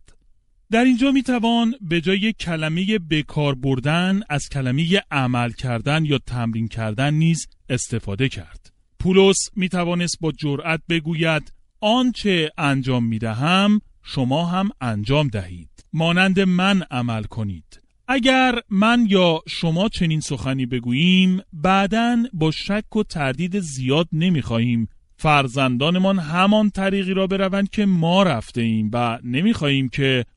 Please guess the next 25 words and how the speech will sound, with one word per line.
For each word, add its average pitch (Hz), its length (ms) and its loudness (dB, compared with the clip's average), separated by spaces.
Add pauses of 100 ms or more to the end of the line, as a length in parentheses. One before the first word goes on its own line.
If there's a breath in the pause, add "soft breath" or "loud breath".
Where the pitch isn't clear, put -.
(160)
آنان 143 360 2
ما 143 260 0
را 135 440 2
به 139 160 0
عنوان 135 500 0 (120)
الگو 131 680 2 (260)
یا 143 180 0
نمونهٔ 135 720 0
خود 120 360 -4
پیروی 107 380 -2
کنند. 92 580 -8 (220)
اما 180 340 2
پولس 185 540 2
رسول 202 500 0
می‌توانست 220 1000 0
زندگی 175 680 0
خود 202 320 -2
را 214 160 -2
به 175 180 -4
عنوان 165 480 -2
نمونه‌ای 165 880 0
به 175 120 -2
دیگران 156 540 -4
معرفی 147 800 -4
کند. 208 480 -4